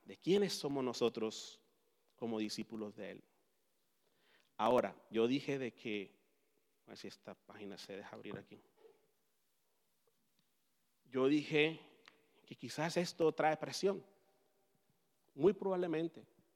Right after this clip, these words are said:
porque mensajes así tan directos, ¿tú eres o no eres?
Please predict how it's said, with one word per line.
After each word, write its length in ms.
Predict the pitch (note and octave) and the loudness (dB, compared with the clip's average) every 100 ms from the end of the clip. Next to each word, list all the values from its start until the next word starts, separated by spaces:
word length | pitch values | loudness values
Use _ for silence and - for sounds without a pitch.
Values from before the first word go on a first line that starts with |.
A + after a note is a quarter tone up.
| _ | _
porque 580 | A#2+ A#2 - A#2+ A2 - _ _ _ | -12 -10 -8 -6 -6 -8 _ _ _
mensajes 640 | B2 A#2 D3 D#3 D#3+ D3+ | -6 2 2 4 0 0
así 300 | C3 - D3 | -2 0 0
tan 240 | D3+ C#3+ B2 | 2 2 2
directos, 640 | A2+ D3 - - F3 - _ _ _ _ _ _ _ _ - | 4 2 2 -8 -8 -10 _ _ _ _ _ _ _ _ 4
¿tú 160 | C3+ | 10
eres 220 | F3 F#3+ | 12 10
o 100 | E3 | 6
no 160 | B2+ A#2 | 4 2
eres? 460 | G2+ F#2+ - - | 0 -2 -8 -12